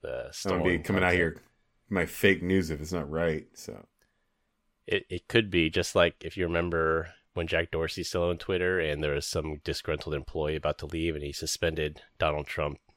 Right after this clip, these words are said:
Speaker 1: on his last day of work. This is before he got, you know, the perma ban under Jack Dorsey. So it could be an insider threat as well.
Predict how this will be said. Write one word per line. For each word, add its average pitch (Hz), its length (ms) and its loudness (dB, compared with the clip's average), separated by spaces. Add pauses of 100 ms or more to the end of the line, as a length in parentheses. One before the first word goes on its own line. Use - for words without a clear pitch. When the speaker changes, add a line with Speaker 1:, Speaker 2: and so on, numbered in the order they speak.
(180)
Speaker 1:
on 78 200 -4
his - 420 -8
last 80 320 2
day 80 140 2
of 69 200 -4
work. - 340 -4
This 107 140 4
is 90 120 -4
before 76 320 -4
he 69 60 -4
got, 69 200 -6 (420)
you - 60 -12
know, - 20 -14
the 69 80 -12
perma 71 320 -8
ban 73 300 -6 (420)
under 80 220 -10
Jack 73 300 -4
Dorsey. 73 500 -4 (580)
So - 120 -2
it 90 60 -2
could 120 180 6
be 107 320 8 (560)
an 107 140 -4
insider 82 420 -2
threat 80 280 -6
as 69 180 -6
well. 69 340 -4